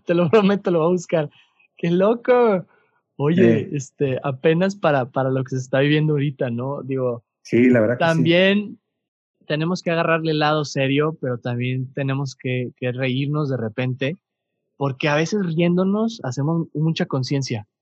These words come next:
Speaker 1: creo yo. Nos hacemos mucha, mucha conciencia de las cosas que pasan en nuestro entorno. Y, y, y qué buena <laughs> recomendación, la neta, Juanjo, no lo, no lo conocía. <laughs>
Speaker 2: No, échale, échale ahí una, una googleada, está, está muy gracioso. Tiene varios episodios, sí,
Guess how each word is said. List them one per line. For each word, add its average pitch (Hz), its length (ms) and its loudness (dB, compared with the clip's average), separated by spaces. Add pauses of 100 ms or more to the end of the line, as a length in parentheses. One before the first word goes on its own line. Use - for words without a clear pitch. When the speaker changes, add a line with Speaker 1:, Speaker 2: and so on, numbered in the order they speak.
(100)
Speaker 1:
creo 139 280 -2
yo. 113 260 -4 (400)
Nos 123 140 -10
hacemos 151 340 -4
mucha, 160 320 -4
mucha 143 240 -6
conciencia 131 480 -6
de 131 80 -4
las 117 140 -8
cosas 127 260 -8
que 120 100 -10
pasan 127 460 -6 (480)
en 120 120 -6
nuestro 117 280 -6
entorno. 127 500 -2 (580)
Y, 120 120 -2
y, 123 340 -2
y 127 80 -2
qué 147 100 -2
buena 160 260 4
<laughs> - 0 -
recomendación, 151 840 0
la 151 80 0
neta, 156 300 -2
Juanjo, 151 200 -2
no 147 120 0
lo, 165 140 2
no 156 120 0
lo 175 100 2
conocía. 139 400 -2 (440)
<laughs> - 400 0 (360)
Speaker 2:
No, 127 300 4
échale, 131 420 0
échale 135 280 0
ahí 123 240 2
una, 123 500 -2
una 123 160 0 (520)
googleada, 127 520 2
está, 131 300 -4
está 131 160 -6
muy 135 160 0
gracioso. 123 440 -4
Tiene 147 320 0
varios 160 280 2
episodios, 117 500 -4
sí, - 80 -18